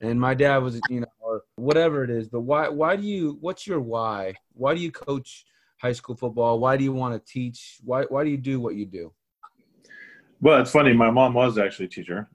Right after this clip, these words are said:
Speaker 2: and her mom was a teacher. And <laughs> so, yeah, that was the kind of growing up. She gave that up to help raise me. Um, but I, I think for me, it's like, I found this niche of,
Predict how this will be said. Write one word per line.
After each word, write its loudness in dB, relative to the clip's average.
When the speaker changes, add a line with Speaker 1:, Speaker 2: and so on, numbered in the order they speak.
Speaker 2:
and 2
her 4
mom 6
was -6
a -6
teacher. -8
And -6
<laughs> -6
so, 4
yeah, 6
that 6
was -6
the -10
kind -6
of -10
growing -4
up. -8
She -10
gave 0
that 4
up 2
to -6
help 0
raise -4
me. -8
Um, 0
but 2
I, -2
I 0
think -2
for -2
me, 2
it's 4
like, 0
I 0
found 4
this -4
niche 0
of, 0